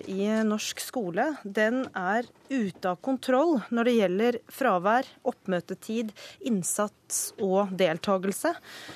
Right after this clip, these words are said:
Det er det du som mener, lektor og forfatter Karl Eirik Vold. Du, eh, underviser på Fagerborg videregående skole i Oslo. Ehm,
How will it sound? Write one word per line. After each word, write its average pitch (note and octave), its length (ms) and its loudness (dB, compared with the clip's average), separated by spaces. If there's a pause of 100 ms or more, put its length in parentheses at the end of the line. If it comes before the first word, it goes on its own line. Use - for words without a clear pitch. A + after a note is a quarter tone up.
(240)
Det C4+ 100 6
er C4 60 6
det C4 80 0
du A#3+ 100 2
som A#3+ 200 2
mener, A3+ 260 4
lektor B3+ 400 -4
og G#3+ 160 0
forfatter A#3 540 -4
Karl A3 380 -2
Eirik G#3+ 580 -2
Vold. C4+ 220 -2 (680)
Du, B3 400 -4
eh, B3 240 -2
underviser G3 480 -4
på A3 120 -8
Fagerborg F#3 440 -4
videregående F3 420 -4
skole E3 260 -10
i E3+ 80 -6
Oslo. E3 320 -8 (640)
Ehm, G#3 640 0